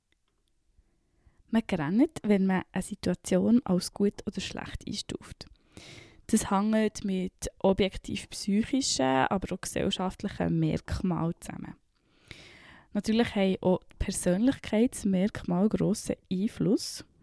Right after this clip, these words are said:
Also zum Beispiel der emotionale Zustand, eine Zielsetzung und Wünsche, ähm, frühere Erfahrungen mit so Situationen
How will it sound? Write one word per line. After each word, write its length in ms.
Also 260
zum 160
Beispiel 520
der 240
emotionale 600
Zustand, 1000
eine 160
Zielsetzung 1120
und 160
Wünsche, 880
ähm, 580
frühere 540
Erfahrungen 680
mit 180
so 80
Situationen 920